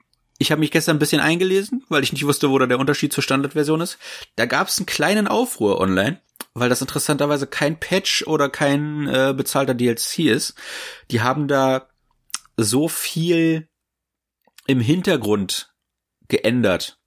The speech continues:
was den Schaden von Gegnern und von den eigenen Kombos angeht, äh, was, was das Leveldesign angeht,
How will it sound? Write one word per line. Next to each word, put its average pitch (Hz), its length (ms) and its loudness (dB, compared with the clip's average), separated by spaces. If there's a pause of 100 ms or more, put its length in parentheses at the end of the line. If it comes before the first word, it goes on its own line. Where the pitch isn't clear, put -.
(320)
was 95 340 0
den 92 440 0
Schaden 113 680 0 (560)
von 98 540 0 (120)
Gegnern 104 640 0 (300)
und 98 240 -2
von 101 140 2
den 98 140 2
eigenen 104 320 -2
Kombos 117 480 0
angeht, 98 420 0 (1300)
äh, 117 60 -2
was, 110 560 0
was 107 220 0
das 104 180 2
Leveldesign 110 720 2
angeht, 95 540 0